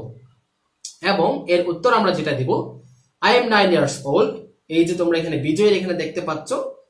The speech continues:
এর অর্থ হচ্ছে আমার বয়স নয় বছর, বা আমার বয়স দশ বছর যদি হয়, তাহলে বলবা যে, "I am ten years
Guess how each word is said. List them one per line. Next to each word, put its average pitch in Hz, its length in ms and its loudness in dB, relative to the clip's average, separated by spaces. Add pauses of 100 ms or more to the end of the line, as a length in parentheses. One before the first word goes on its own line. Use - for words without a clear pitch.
(200)
এর 233 140 0
অর্থ 214 240 2
হচ্ছে 165 560 -8
আমার 170 300 4
বয়স 143 380 -2 (440)
নয় 247 200 4
বছর, 127 480 -2 (400)
বা 180 100 0
আমার 185 360 4
বয়স 147 440 -2
দশ 196 220 2
বছর 190 260 0
যদি 139 180 -4
হয়, 165 280 -4
তাহলে 170 220 -2
বলবা 165 280 -2
যে, - 200 -8
"I 165 160 -2
am 285 100 -4 (220)
ten 240 180 0
years 185 280 0